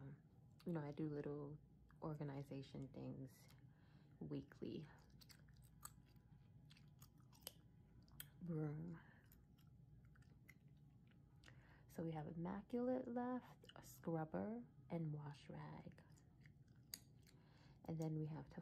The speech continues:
find, I haven't been thinking of these 'cause I've been talking. We gotta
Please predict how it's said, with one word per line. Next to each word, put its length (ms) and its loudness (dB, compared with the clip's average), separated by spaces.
find, 460 2
I 60 2
haven't 280 4
been 140 6
thinking 360 0
of 80 0
these 320 -2
'cause 100 -4
I've 160 -2
been 100 -4
talking. 440 -2
We 100 0
gotta 160 0